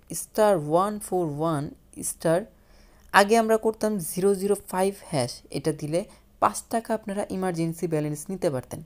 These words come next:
এরপর আপনাদেরকে নিয়ে আসলো ইমার্জেন্সি ব্যালেন্সের জন্য স্টার ওয়ান ফোর ওয়ান স্টার ওয়ান জিরো হ্যাশ। এটা যদি আমরা করতাম, তাহলে আমাদেরকে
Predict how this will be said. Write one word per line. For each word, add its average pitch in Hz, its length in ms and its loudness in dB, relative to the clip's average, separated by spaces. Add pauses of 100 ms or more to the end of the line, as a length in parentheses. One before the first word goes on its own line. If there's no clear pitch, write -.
(440)
এরপর 147 320 2
আপনাদেরকে 147 480 0
নিয়ে 190 200 -2
আসলো 180 380 0 (260)
ইমার্জেন্সি 202 580 0
ব্যালেন্সের 185 420 0
জন্য 160 360 -4
স্টার 180 220 0
ওয়ান 185 240 -2
ফোর 196 260 -4
ওয়ান 185 300 -4
স্টার 165 240 -4
ওয়ান 156 420 -2
জিরো 170 460 -2 (560)
হ্যাশ। 123 340 -4 (680)
এটা 214 200 6
যদি 220 180 4
আমরা 220 160 6
করতাম, 214 460 4 (220)
তাহলে 190 400 4 (100)
আমাদেরকে 165 580 0